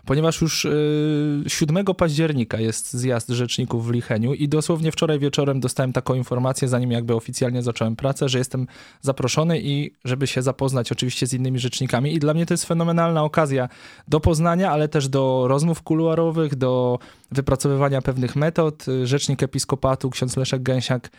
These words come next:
ma takie założenie, żebyśmy wszyscy działali może nie tak samo, ale według podobnych metod, żeby Kościół też mówił jednym głosem, więc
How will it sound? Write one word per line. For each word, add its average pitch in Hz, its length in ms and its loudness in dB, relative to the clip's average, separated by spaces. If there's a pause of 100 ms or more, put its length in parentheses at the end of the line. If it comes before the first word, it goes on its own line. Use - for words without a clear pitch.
(280)
ma 147 240 2
takie 135 240 0
założenie, 127 500 2
żebyśmy 131 320 0
wszyscy - 320 -2
działali 135 420 2 (280)
może 135 320 0
nie 165 140 2
tak - 280 -2
samo, 139 420 2
ale 131 240 0 (260)
według 139 300 0
podobnych 147 520 2
metod, 139 300 0
żeby 131 200 0
Kościół 139 340 -2
też - 180 -4
mówił 131 240 0
jednym 131 300 0
głosem, 120 380 0
więc 117 360 -4